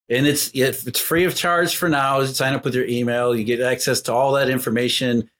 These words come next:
There's a daily briefing I put out, as well as these deep dive articles into some of these topics, money and macro topics. You know, Steve Van Meter's got some, uh, momentum timing, uh, strategies for you.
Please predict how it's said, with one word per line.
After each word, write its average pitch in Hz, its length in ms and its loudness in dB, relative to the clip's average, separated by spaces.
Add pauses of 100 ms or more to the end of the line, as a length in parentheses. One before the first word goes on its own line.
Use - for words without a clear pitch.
(180)
There's 107 140 0
a 107 60 -2
daily 151 320 2
briefing 143 420 0
I 135 80 2
put 127 240 0
out, 127 320 2
as 113 160 0
well 117 200 2
as 107 160 0
these 113 220 -4
deep 117 260 -2
dive 117 260 2
articles 113 480 0
into 107 200 -2
some 110 220 -2
of 110 60 0
these 107 180 -2
topics, 110 600 -2
money 131 320 2
and 113 80 4
macro 113 300 0
topics. 107 580 -2 (480)
You 110 60 2
know, 107 40 4
Steve 151 300 0
Van 135 180 2
Meter's 135 380 2
got 131 400 0
some, 107 420 2
uh, 101 220 0
momentum 135 560 0
timing, 131 580 0
uh, 127 200 0
strategies 127 680 0
for 127 240 0
you. 127 400 0